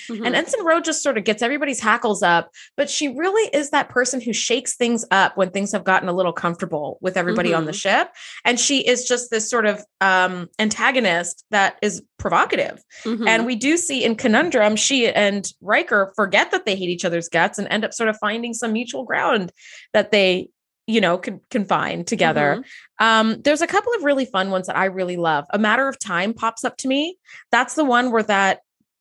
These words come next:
Speaker 2: um, the, like, time, s-, the, the, like, the, this professor from the twenty-sixth
Speaker 1: Oh,
Speaker 2: century comes
Speaker 1: right,
Speaker 2: aboard
Speaker 1: right, right.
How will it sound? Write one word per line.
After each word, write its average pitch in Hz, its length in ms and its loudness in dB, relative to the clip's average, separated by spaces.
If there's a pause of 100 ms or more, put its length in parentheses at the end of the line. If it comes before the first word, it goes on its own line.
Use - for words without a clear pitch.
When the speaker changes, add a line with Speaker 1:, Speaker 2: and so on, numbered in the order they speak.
(440)
Speaker 2:
um, 185 440 2 (500)
the, 220 100 4
like, 185 320 2 (260)
time, 240 680 0
s-, - 400 -10
the, - 360 0
the, 226 100 -2
like, 190 240 0
the, 190 260 -4
this 208 180 -6
professor 240 800 2
from 202 180 -4
the 175 80 -4
twenty-sixth 220 460 0
Speaker 1:
Oh, 302 60 6
Speaker 2:
century 285 280 4
comes 214 80 -2 (140)
Speaker 1:
right, 202 120 2
Speaker 2:
aboard 214 100 -10
Speaker 1:
right, 190 140 -2
right. 240 340 0